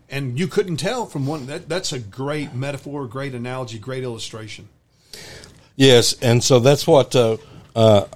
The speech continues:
Speaker 2: a contradiction is something that's the opposite of, but a variation is just a view from a different angle. And, uh, so the contradictionists really don't even understand the culture of the people during the Bible times, and so they project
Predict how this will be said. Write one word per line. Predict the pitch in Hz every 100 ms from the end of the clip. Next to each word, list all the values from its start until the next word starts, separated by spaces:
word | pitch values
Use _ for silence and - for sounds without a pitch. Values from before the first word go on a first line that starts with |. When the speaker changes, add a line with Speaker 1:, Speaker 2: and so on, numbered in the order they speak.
| -
Speaker 2:
a |
contradiction | - 170 160 143 120 135 - 120 110
is | 101
something | - 117 117 104
that's | 92 -
the | 101
opposite | 104 113 - 98
of, | 92 92 110
but | 104
a |
variation | 95 123 131 117 117 117 - 98
is | 95 107 90
just | 101 -
a | 101
view | 87 101 107
from | 101 104
a | 98
different | 95 92 87
angle. | 85 78 69 - - _ _ _ _ -
And, | 107 101 95
uh, | 92 82 - - _ _ _
so | - 120
the | 113
contradictionists | 196 202 - 113 143 151 - 107 - - -
really | 113 123 160
don't | 120 113 110
even | 107 107
understand | 107 104 104 120 107
the | 95
culture | - - 143 - - 101
of | 104 95
the | 98
people | - 180 113
during | 101 101
the | 95
Bible | 92 92 82
times, | 82 95 82 90
and |
so | 95 -
they | 110 127
project | - 117 95 120 113